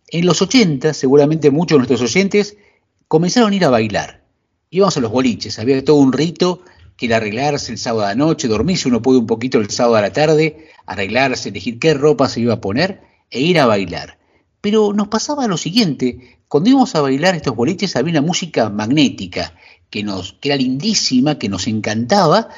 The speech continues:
pero que no se escuchaba en las radios F M en la semana. Era música de boliche.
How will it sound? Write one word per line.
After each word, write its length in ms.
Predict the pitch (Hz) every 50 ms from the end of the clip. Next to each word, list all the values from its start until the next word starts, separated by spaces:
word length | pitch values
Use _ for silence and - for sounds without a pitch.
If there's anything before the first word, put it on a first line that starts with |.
| - - - _ _ _
pero 160 | - 165 180 175
que 120 | 175 233
no 100 | 262 254
se 100 | 254 233
escuchaba 560 | - - 156 135 - - 233 220 190 143 120
en 80 | 113 113
las 160 | 110 110 -
radios 320 | 127 135 147 147 131 -
F 380 | 143 123 110 117 139 131 131 139
M 340 | 143 147 151 151 151 151 - -
en 140 | - 107 110
la 100 | 107 98
semana. 560 | - - 120 107 98 85 82 82 82 - - _ _ _ _ _ _
Era 180 | - 151 165 180
música 420 | 185 226 220 - - - 208 156
de 200 | 127 131 - -
boliche. 580 | 165 143 147 170 175 139 - - - 101 87 -